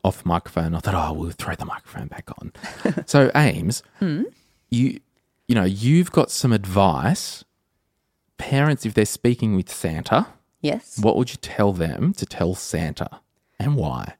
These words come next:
Speaker 2: Well, my advice, and this is just from talking with lots of other families and observing, I suppose, over the last ten years, is that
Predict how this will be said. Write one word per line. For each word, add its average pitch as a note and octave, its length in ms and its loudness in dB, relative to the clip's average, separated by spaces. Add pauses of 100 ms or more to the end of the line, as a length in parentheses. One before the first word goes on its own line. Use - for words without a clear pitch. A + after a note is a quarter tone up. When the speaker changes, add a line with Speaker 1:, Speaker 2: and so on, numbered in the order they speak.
(200)
Speaker 2:
Well, A#3+ 580 -2 (380)
my G#3 300 2
advice, F3+ 600 0
and F3+ 120 0
this G3 160 -2
is F#3 100 -2
just E3+ 320 0
from D#3 240 0
talking D3+ 380 -4
with D3 160 -4
lots - 180 -4
of D3 60 0
other F3 100 0
families C#3 720 0
and C3 140 -2
observing, C3+ 640 0
I C#3+ 60 -2
suppose, C#3+ 440 -2
over D3 180 2
the C#3+ 120 -2
last C3+ 320 -2
ten C#3+ 260 -4
years, - 380 -8
is E3 140 -6
that - 200 -2